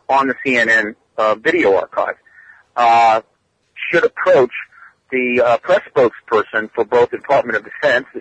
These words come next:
C I A, for the Defense Intelligence, uh, Committee, uh, for, the, I forget who is current. They've had several changes there. And they need to be asked direct questions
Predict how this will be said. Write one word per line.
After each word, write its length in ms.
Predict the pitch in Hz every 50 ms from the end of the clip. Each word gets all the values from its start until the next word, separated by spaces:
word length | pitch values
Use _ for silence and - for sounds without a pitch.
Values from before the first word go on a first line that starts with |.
| - -
C 120 | 120 117 117
I 220 | 120 123 123 123
A, 420 | 117 110 101 85 85 87 85 - - _ _ _ - - - - _ _ -
for 200 | 131 127 127 117
the 180 | 120 117 117
Defense 300 | 117 - - 156 151 139 -
Intelligence, 580 | 123 - 147 160 170 160 127 - 107 - - - - - _ _ _ -
uh, 120 | - 101
Committee, 380 | - - 110 101 87 82 - - _ _ _ _ _ _ _ _ _ _ _ _ _ _ _ _
uh, 340 | 113 110 107 107 104 104 110 - - -
for, 200 | 127 123 117 107
the, 60 | 113 - -
I 100 | 113 117
forget 260 | - 117 127 123 117
who 160 | 120 123 117 110
is 60 | - -
current. 300 | - - 127 107 95 127
They've 120 | 123 117
had 120 | 113 117 -
several 240 | 131 123 123 120 113 - -
changes 340 | 123 127 131 123 110 113 - -
there. 180 | 120 - - - _ _ - - - - - _ _ _ _ _ -
And 360 | 123 123 123 120 117 117 113
they 160 | 113 127 127 123
need 180 | 127 127 123
to 80 | 131 123
be 180 | 123 120 117
asked 260 | 110 110 107 - _ -
direct 400 | 131 127 120 120 120 113 - -
questions 500 | - - - - - - - - -